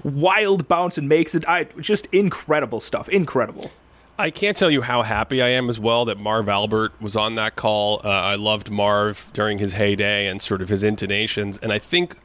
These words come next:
Speaker 2: part of what you're alluding to, Kobe, uh, Cody, is that, boy, I think we gotta get out of the Lakers series. It's killing me.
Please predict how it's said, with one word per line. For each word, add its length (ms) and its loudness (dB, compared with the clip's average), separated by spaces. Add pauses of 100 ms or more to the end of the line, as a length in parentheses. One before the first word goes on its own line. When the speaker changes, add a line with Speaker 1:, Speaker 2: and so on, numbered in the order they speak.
Speaker 2:
part 260 0
of 200 -2
what 180 4
you're 160 2
alluding 440 2
to, 180 -4
Kobe, 500 0
uh, 160 0
Cody, 440 0 (280)
is 200 0
that, 260 0
boy, 140 2
I 180 -6
think 320 0
we 100 4
gotta 160 2
get 140 0
out 100 2
of 60 -2
the 40 0
Lakers 320 0
series. 380 0
It's 80 -6
killing 340 0
me. 140 -2